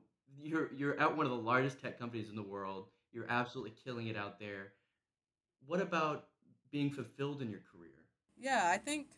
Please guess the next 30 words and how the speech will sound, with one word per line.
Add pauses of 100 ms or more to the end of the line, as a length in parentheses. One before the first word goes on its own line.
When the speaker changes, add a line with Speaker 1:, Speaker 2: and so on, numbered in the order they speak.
(120)
Speaker 2:
it's
good,
that's
a
good
question, (260)
'cause
I
think (100)
even
though
I've (180)
made
it
thus
far, (400)
I
have
still
so
much (140)
yet
to
discover, (180)
you
know,
in
the
tech
industry.